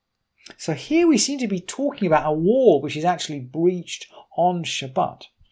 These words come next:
because the Mishnah goes on to say, "Mutarin b'oto Shabbat," they're permitted on that Shabbat, "va'asrin la'atid lavo," but they're forbidden for the future. Divrei Rabbi Yehuda. This is according to Rabbi Yehuda. And the Rambam actually has a nice di-,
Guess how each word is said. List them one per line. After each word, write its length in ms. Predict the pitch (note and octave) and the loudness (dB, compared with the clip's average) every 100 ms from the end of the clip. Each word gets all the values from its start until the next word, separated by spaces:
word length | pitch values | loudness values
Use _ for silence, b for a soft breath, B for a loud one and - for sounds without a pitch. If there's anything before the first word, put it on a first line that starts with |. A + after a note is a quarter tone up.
| B B - | B B -8
because 220 | D3 C#3 | -6 -4
the 60 | |
Mishnah 520 | D3+ C3+ - G#3 B3+ G#3 | -4 -4 -2 2 2 2
goes 220 | C#3 B2+ | 0 2
on 160 | G#3+ G#3+ | 0 -2
to 120 | - | -6
say, 340 | - - - _ _ B B B - | -8 -10 -14 _ _ B B B -6
"Mutarin 640 | C#3 - C3 F3+ C4+ A#3+ | -4 -2 2 4 4 4
b'oto 580 | - A#2+ - - - B3+ | 2 -2 -6 -8 -4 -4
Shabbat," 460 | - A2+ - - - _ - | -4 -4 -4 -8 -12 _ -4
they're 140 | C#3+ | -2
permitted 380 | C3 F3 G#3 F3 | -2 0 2 2
on 240 | C#3 B2 A2+ B2 | 0 -2 -4 -4
that 440 | A3 G#3 - - - | -4 -4 -12 -16 -12
Shabbat, 640 | - C3+ C3 A3 - - - b b b | -10 -10 -4 -4 -4 -14 -18 b b b
"va'asrin 560 | B2+ C#3+ B2+ C#3 F#3+ F#3 | -2 0 -2 2 4 4
la'atid 400 | D3 B2+ C3+ B2+ | 2 -2 -4 -2
lavo," 260 | A#2 A2 | 0 2
but 140 | G#2+ D3+ | 2 4
they're 140 | E3 | 4
forbidden 640 | - C#3+ F3 E3+ E3+ D#3 - _ _ _ | 2 -2 0 0 -2 -6 -12 _ _ _
for 160 | - | -12
the 100 | C3 | -10
future. 540 | B2 D#3+ - - - B2+ _ _ _ _ C3+ | -10 -12 -14 -14 -18 -20 _ _ _ _ -8
Divrei 480 | B2 C#3+ D#3+ E3+ D#3 | -4 0 2 2 2
Rabbi 180 | C3+ | 0
Yehuda. 420 | B2 B2+ B2 G#2+ D3 | -2 -4 -4 -4 -4
This 100 | E3+ | -6
is 80 | |
according 260 | D#3 E3 C3+ | -4 -4 -4
to 60 | B2+ | -4
Rabbi 160 | B2 | -6
Yehuda. 400 | G2 A2+ G#2+ A2+ - _ _ _ _ _ _ _ _ - | -8 -12 -12 -14 -16 _ _ _ _ _ _ _ _ -10
And 100 | D3+ | -2
the 60 | D3+ | 6
Rambam 440 | D#3+ D3+ A#3+ A3+ | 6 10 8 8
actually 220 | C#3+ C#3+ | 2 -2
has 140 | C#3+ C#3 | -4 -2
a 40 | |
nice 380 | D3+ C#3+ C3 - | -2 -2 -2 -8
di-, 400 | _ E3 D#3+ | _ 2 2